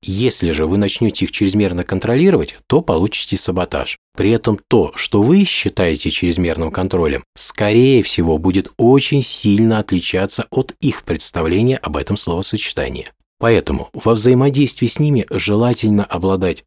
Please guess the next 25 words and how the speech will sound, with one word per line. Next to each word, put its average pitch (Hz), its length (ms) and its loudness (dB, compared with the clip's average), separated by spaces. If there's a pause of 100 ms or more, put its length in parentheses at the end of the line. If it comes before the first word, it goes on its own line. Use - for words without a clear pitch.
способностью - 920 -4 (140)
так 185 220 0
устраивать 90 580 0
правила 80 420 0
игры, 76 300 -2
чтобы 92 340 -2
они 92 180 0
думали, 113 480 2
что - 540 -2
делают 90 580 -2
это - 260 -6
сами. - 400 -6 (140)
В 98 160 -4
этом 131 240 0
случае 107 480 2
они 98 200 0
будут, 90 240 -2
с - 120 -4
одной 104 280 2
стороны, 65 500 -6 (140)
находиться 95 560 -4
под 85 200 -6
контролем, 82 540 -2 (140)
с 87 160 -6
другой, 110 440 2